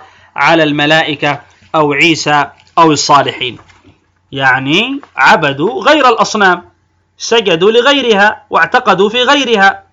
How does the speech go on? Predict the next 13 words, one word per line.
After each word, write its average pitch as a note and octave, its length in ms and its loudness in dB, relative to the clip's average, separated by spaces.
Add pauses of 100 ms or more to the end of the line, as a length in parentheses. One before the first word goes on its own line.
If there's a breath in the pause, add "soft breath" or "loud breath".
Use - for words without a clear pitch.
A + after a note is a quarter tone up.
(320)
وضرب A3+ 560 2
مثالًا F3 560 0
بعيسى F#3+ 420 -2
عليه C#3+ 320 0
السلام، D3+ 560 -2 (760)
وضرب F#3+ 460 2
مثالًا E3+ 520 0
كذلك D#3+ 420 -4
بالصالحين، D3 840 -2 (720)
وضرب E3+ 560 2
كذلك D#3+ 540 -2
مثالًا F#3 600 -2
بالملائكة. C#3+ 640 -4